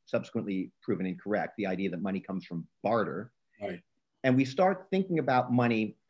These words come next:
Speaker 1: as kind of the essential unit of exchange, unit of account, right? Essential media. We've, what, in what, what, uh,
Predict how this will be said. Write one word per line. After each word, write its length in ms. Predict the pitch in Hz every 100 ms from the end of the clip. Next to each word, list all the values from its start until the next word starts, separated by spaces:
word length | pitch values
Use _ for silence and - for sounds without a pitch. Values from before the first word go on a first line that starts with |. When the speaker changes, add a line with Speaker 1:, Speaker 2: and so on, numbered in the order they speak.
| _ -
Speaker 1:
as 120 | 120
kind 220 | - 127
of 80 | 117
the 120 | 117
essential 840 | 117 127 - 175 180 175 156 123 -
unit 500 | 95 101 120 127 127
of 80 | 110
exchange, 840 | 117 - - 120 107 104 104 101 _ _ -
unit 400 | 95 120 127 117
of 80 |
account, 600 | 113 - - 98 95 95 - _ _ _ _ -
right? 360 | 107 101 101 _ _ _ - - _
Essential 520 | 110 - 175 156 - 131
media. 640 | 113 120 127 98 80 - _ _ _ _ _ _ _ _ _ _ _ _ _ _ _ -
We've, 280 | 135 131 -
what, 320 | 131 127 135 135
in 220 | 135 123
what, 260 | 131 127 123
what, 280 | 123 120
uh, 240 | 117 104